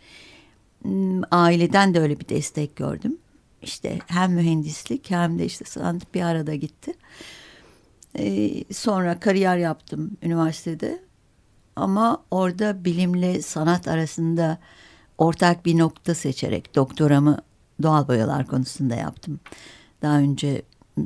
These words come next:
tamamen kimyaydı master tezim. Ama ö-,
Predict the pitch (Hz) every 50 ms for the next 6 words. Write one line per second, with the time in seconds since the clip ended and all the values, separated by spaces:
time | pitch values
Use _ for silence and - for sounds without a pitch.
0 | - - - - 170 165 160 156 151 147 143 131 139 - - - 165 160 160 156
1 | 147 147 143 - - _ - 143 131 - - 139 127 131 135 139 143 135 156 -
2 | - - 131 117 - - 170 151 - - - - _ - - - - - - _
3 | _ - 196 190 185 185 185 - - 175